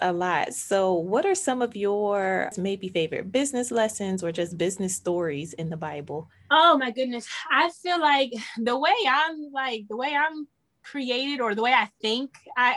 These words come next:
Speaker 2: I really can almost read any part of the Bible and be like, "Ooh, I can relate business to it." But there's an Exodus. I feel like when you look into Moses and the type of leader he was, and when God was, when they were establishing the temple and the commandments and stuff like that,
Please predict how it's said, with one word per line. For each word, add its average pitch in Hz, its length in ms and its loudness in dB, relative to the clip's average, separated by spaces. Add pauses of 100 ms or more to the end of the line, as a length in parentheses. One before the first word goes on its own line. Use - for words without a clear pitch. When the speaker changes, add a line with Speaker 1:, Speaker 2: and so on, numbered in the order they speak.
(120)
Speaker 2:
I 247 120 4
really 285 300 -2
can 254 120 -6
almost 220 320 -4
read 226 180 -4
any 214 220 -2
part 214 400 4 (100)
of 208 80 -8
the 214 60 -6
Bible 220 500 4
and 226 80 -4
be 240 80 -4
like, 233 180 -2
"Ooh, 311 380 2
I 202 80 -2
can 214 140 -10
relate 208 200 -8
business 214 300 -6
to 202 120 -4
it." 190 100 -2
But 220 180 6 (400)
there's 269 500 4 (100)
an 226 140 -10
Exodus. 277 640 -4
I 220 100 2
feel 240 240 -6
like 220 300 2
when 208 220 -4
you 208 80 -6
look 214 180 -4
into 208 240 -6
Moses 208 440 2
and 208 100 0
the 196 60 -4
type 208 260 -6
of 185 120 -6
leader 220 260 2
he 226 120 2
was, 220 420 2
and 185 140 -18
when 180 180 -10
God 202 320 2
was, 190 240 -10
when 185 120 -14
they 190 100 -8
were 190 100 -4
establishing 202 720 -2
the 180 200 -6
temple 233 480 2
and 190 100 -4
the 170 60 -10
commandments 220 540 0
and 220 80 2
stuff 226 240 -2
like 226 160 -2
that, 233 160 0